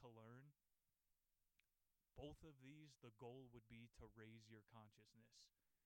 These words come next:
The Buddhists call it individuation. I call this shit a prison break,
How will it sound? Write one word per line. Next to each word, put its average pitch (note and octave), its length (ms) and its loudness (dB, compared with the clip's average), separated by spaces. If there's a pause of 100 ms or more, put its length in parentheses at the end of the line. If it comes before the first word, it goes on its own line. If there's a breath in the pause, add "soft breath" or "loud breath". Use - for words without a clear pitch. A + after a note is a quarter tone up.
(480 loud breath)
The A2+ 160 4
Buddhists C3 540 10
call B2+ 260 4
it A#2 160 -2 (140)
individuation. B2+ 1120 0 (520 loud breath)
I D3 160 6
call D#3+ 240 8
this C3+ 160 4
shit C3+ 240 4
a - 80 -4
prison D#3+ 560 4
break, A#2+ 320 2